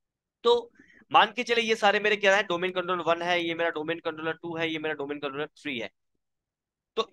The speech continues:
अगर मान के चलो कि आपने किसी भी एक डोमेन के अंदर क्या किया, कोई user create किया, like आपने यहाँ पे user create किया user one,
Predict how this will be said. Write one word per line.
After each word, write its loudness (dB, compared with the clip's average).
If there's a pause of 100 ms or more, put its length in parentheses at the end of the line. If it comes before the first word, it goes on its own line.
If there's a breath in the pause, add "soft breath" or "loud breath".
(140)
अगर 6
मान 6
के -4
चलो 0
कि -4
आपने 4
किसी -8
भी -2
एक -4
डोमेन -2
के -2
अंदर 0
क्या 2
किया, -2
कोई -2
user -4
create -2
किया, 0
like 0
आपने -4
यहाँ 2
पे 0
user -4
create -10
किया 4
user -2
one, 0